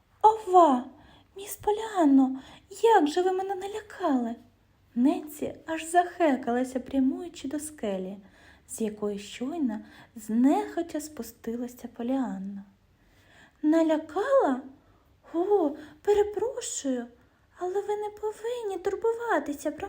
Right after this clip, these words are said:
мене. Татко і жіноча допомога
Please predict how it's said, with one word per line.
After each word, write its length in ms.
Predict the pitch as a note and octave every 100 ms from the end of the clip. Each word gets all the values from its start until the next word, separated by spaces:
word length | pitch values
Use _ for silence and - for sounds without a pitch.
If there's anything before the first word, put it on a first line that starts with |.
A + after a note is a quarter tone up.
| G#4+
мене. 400 | G4+ B3 A3+ A3+ - _ _ _
Татко 400 | - C5 G#4 -
і 120 | F4+ F4+
жіноча 460 | G4 G#4+ G#4+ -
допомога 720 | C4+ D4+ D4 F4 A#4+ F4 C#4+